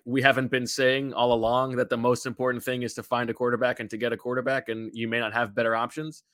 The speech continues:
but it does, it does sort of hammer that home. And I think I, I, I sort of came to a similar thought that,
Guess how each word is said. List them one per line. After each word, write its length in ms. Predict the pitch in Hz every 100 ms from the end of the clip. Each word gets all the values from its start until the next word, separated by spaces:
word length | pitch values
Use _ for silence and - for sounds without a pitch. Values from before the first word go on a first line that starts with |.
| _ _
but 120 | 139
it 120 | 139 139
does, 360 | 156 143 -
it 160 | 143 147
does 240 | 165 143
sort 120 | - 127
of 100 | 110
hammer 260 | 117 113
that 140 | 110 101
home. 300 | 104 107 123 _ _ _ _
And 120 | 135
I 120 | 165
think 280 | 175 220 180 -
I, 380 | 143 151 156 156
I, 80 | 156
I 20 |
sort 240 | 147 175 156
of 100 | -
came 240 | 151 143
to 140 | 147 147
a 60 |
similar 600 | 127 160 147 131 127 113 - _ _ _ _ _ -
thought 320 | 139 127 123
that, 280 | - 120 113